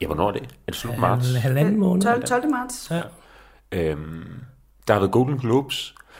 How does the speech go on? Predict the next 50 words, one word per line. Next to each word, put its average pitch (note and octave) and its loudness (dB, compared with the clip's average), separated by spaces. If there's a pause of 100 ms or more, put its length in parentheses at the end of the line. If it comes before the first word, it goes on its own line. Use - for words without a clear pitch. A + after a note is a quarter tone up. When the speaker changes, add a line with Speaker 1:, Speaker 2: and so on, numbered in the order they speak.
(240)
Speaker 1:
som G#2 0
jo F#2+ 2
har G2+ 0
været F2 4
det - -4
kriseramte F#2+ 0
awardshow, F2 -2
ikke? F#2+ -6
Det G#2+ -4
var F2+ -2
lukket F2 -4
ned A#2 -6
sidste - -6
år, F#2+ -4
nu G2 -6
er G#2+ -4
det - -6
Speaker 2:
Ja. B2+ 0
Speaker 1:
tilbage G#2 0
Speaker 3:
Ja, G2+ 2
Speaker 1:
igen. A#2 2
Speaker 3:
det - -4
er - -12
rigtigt. E2 -2
Speaker 1:
Øh, E2+ -10
fordi G#2+ -10
det A2 2
er G#2+ 2
jo E2+ 2 (260)
Hollywood A2+ -2
Foreign G#2 0
Press, - -4 (160)
der, D#2+ 0
øh, E2 -8
vælger F#2 -2
der, A#2 -2
altså E2+ -10 (220)
journalister, F#2+ -2 (460)
som F#2 -6
ikke B2 0
er A2+ 2
amerikanske, G2 -4 (100)
der, E2 2
øh, E2 -8 (200)
der F#2+ -2
vælger, G2 2
hvem A#2 -2
der F#2+ -4
skal - -12
vinde, A2 -4